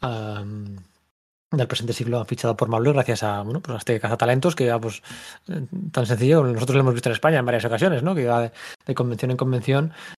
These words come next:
eh, eh, buscando, buscando nuevos dibujantes para la, para la editorial. Em, Cebulski, además guionista también, acordaros, con un seudónimo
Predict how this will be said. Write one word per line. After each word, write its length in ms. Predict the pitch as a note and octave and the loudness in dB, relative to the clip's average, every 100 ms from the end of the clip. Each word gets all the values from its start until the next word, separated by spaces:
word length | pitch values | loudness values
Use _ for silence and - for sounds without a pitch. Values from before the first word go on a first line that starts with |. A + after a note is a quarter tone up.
| _ | _
eh, 360 | B2+ A#2 A2 G#2+ G2+ G#2 A2 | -4 -2 -2 -4 -6 -8 -6
eh, 340 | B2 A2+ A2 G#2+ | -6 -4 -6 -8
buscando, 540 | A2 - A2+ A#2 A#2 | -6 -4 -2 -2 -2
buscando 320 | A2+ - B2 | -2 0 2
nuevos 240 | C3 C#3 B2+ | 4 4 4
dibujantes 640 | B2 - B2+ A#2+ G#2 - | 2 2 -2 -2 -8 -10
para 220 | - A2+ | -8 -6
la, 280 | A2+ A2 G2+ - - - | -6 -6 -10 -18 -20 -10
para 180 | - B2+ | 2 4
la 80 | A#2+ | 4
editorial. 420 | A2+ A#2+ C3 A#2 - - D#3+ | 2 2 4 2 -2 -16 2
Em, 600 | D3+ C3 B2 B2+ B2+ B2+ C3 _ - _ _ _ _ _ - - _ _ _ _ _ _ _ _ | 4 4 4 4 4 2 -2 _ -20 _ _ _ _ _ -20 -20 _ _ _ _ _ _ _ _
Cebulski, 640 | - D#3 C3 A3 G#3+ - A3 | -2 2 6 6 4 0 2
además 280 | C3 C#3 C#3 | 2 2 2
guionista 400 | C3 D3+ F#3 D#3+ | 4 2 2 0
también, 440 | A#2+ C#3 E3+ E3 _ _ _ _ - | 2 2 2 0 _ _ _ _ -6
acordaros, 540 | A2+ C#3+ D3 B2+ - _ _ | 2 4 4 2 -2 _ _
con 160 | - B2+ | -4 0
un 80 | B2 | 2
seudónimo 680 | C3+ A#2+ D3 D3 C3 A#2 | 2 4 6 6 4 0